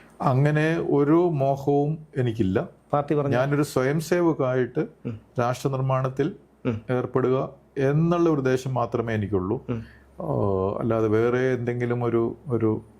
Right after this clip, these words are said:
Speaker 1: ഒരു ഉദ്ദേശവും എനിക്കില്ല.
Speaker 2: ഉം.
Speaker 1: ഇനി അത്, അതേസമയം ഞാൻ ബി ജെ പിയുടെ ഒരു അംഗമാണ്.
Speaker 2: ഉം.
Speaker 1: ആ, ബി ജെ പി, ആ, ഒരു ചുമതല, ആ, ഏൽപ്പിച്ചു കഴിഞ്ഞാൽ തീർച്ചയായിട്ടും അത് ചുമതല നിർവഹണമായിട്ട് ഞാൻ ചെയ്യും.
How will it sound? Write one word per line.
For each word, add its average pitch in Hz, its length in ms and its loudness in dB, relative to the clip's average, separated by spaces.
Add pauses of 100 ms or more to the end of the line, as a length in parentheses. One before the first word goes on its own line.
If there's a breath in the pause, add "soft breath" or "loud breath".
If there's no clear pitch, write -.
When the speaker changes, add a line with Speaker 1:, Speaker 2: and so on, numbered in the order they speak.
(200)
Speaker 1:
ഒരു 127 180 4
ഉദ്ദേശവും 123 440 2
എനിക്കില്ല. 87 360 -6 (120)
Speaker 2:
ഉം. 113 260 -6 (160)
Speaker 1:
ഇനി 151 120 2
അത്, 143 480 -2
അതേസമയം 160 500 0 (440 loud breath)
ഞാൻ 151 160 2
ബി 143 80 4
ജെ 147 160 2
പിയുടെ 147 200 2
ഒരു 131 80 2
അംഗമാണ്. 131 540 -2 (120)
Speaker 2:
ഉം. 110 160 -6 (360 loud breath)
Speaker 1:
ആ, 135 160 0
ബി 127 100 0
ജെ 131 180 2
പി, 131 480 0 (140)
ആ, - 80 -2 (340)
ഒരു 120 360 2
ചുമതല, 123 460 0 (580)
ആ, 117 440 -2
ഏൽപ്പിച്ചു 123 380 0
കഴിഞ്ഞാൽ 120 600 0
തീർച്ചയായിട്ടും 135 680 0
അത് 143 360 -2
ചുമതല 156 440 2
നിർവഹണമായിട്ട് 139 800 -2
ഞാൻ 123 200 -2
ചെയ്യും. 98 320 0